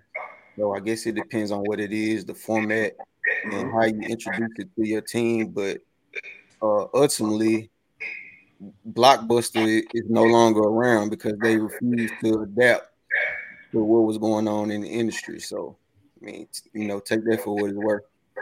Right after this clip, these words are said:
Speaker 1: Uh, fail fast and keep going.
Speaker 2: J-,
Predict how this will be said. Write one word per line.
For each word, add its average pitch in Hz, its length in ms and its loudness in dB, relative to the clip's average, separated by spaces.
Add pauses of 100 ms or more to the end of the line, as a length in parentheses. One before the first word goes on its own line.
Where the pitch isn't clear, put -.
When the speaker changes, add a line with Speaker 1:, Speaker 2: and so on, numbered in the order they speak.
(400)
Speaker 1:
Uh, 101 280 -10
fail 113 380 2
fast 107 540 -2
and 101 220 -12 (720)
keep 113 160 -4
going. 107 240 -2 (2250)
Speaker 2:
J-, 185 200 2